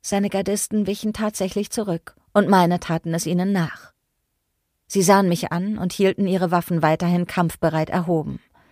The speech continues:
Ragan hatte einige Mitstreiter, Leute, die ich nicht erkannte.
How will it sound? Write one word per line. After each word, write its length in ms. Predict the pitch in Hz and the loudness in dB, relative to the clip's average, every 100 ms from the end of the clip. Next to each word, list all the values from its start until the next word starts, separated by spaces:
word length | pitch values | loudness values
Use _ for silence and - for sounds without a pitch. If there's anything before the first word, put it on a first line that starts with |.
| _ _ _ _ | _ _ _ _
Ragan 600 | - 180 170 160 156 156 | 4 6 8 6 2 0
hatte 220 | 160 185 | -2 0
einige 320 | 165 170 170 180 | 2 2 0 0
Mitstreiter, 760 | 196 - - 151 147 170 151 - - _ - | -2 -4 -2 -4 -4 -8 -10 -12 -20 _ 0
Leute, 400 | 180 185 185 175 | 6 6 6 2
die 140 | 165 | 0
ich 120 | - 170 | -4 -4
nicht 180 | 165 | -2
erkannte. 540 | 165 - 202 185 165 | -4 0 -2 -2 -8